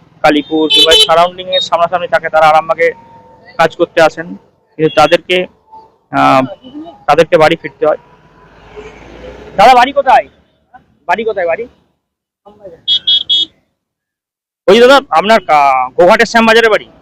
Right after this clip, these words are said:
এই যে আজ থেকে সম্পূর্ণভাবে রাত দশটার পর সকাল ছটা পর্যন্ত হাঁট-, হে-, হাঁটা চলাও বন্ধ। এটা, এটা ধরুন আপনার যদি কোনো ইমার্জেন্সি হয়, আপনার কতটা অসুবিধা হবে?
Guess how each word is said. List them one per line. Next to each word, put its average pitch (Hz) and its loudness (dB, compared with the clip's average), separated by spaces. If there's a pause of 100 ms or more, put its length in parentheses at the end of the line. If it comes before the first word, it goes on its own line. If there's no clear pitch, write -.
(380)
এই 180 2
যে 247 4 (220)
আজ 170 0
থেকে 233 2 (240)
সম্পূর্ণভাবে 226 2
রাত 180 0
দশটার 190 -2
পর 233 2
সকাল 214 -2
ছটা 202 -4
পর্যন্ত 220 -4 (960)
হাঁট-, - -2
হে-, 208 -2
হাঁটা 220 0
চলাও 254 4
বন্ধ। 214 2
এটা, 226 2 (260)
এটা 202 0
ধরুন 247 4
আপনার 220 2
যদি 233 -8
কোনো 233 -6
ইমার্জেন্সি 220 -2
হয়, 151 -2 (300)
আপনার 175 0
কতটা 202 -2
অসুবিধা - -16
হবে? - -20